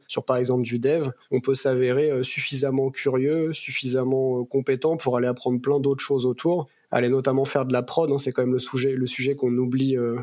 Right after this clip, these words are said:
qu'on oublie souvent. Certes, il y a A W S, il y a Google, il y a tout un tas de plateformes qui facilitent les choses.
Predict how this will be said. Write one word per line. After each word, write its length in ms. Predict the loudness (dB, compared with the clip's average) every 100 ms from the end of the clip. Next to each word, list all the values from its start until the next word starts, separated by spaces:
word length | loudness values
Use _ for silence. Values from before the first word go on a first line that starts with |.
| -4
qu'on 140 | -2
oublie 220 | 0 0 -2
souvent. 420 | 0 2 2 0
Certes, 320 | -2 -4 -2
il 60 | 0
y 40 |
a 40 |
A 40 | 0
W 440 | 0 0 2 2
S, 160 | 0 -2
il 60 |
y 20 | -2
a 20 |
Google, 360 | -2 0 0 2
il 60 |
y 40 | -2
a 80 |
tout 220 | -2 -2 0
un 40 |
tas 100 | 0
de 40 |
plateformes 380 | 0 -2 0 -2
qui 100 | -4
facilitent 480 | -4 -4 -2 -4 -2
les 80 | -2
choses. 320 | 0 -2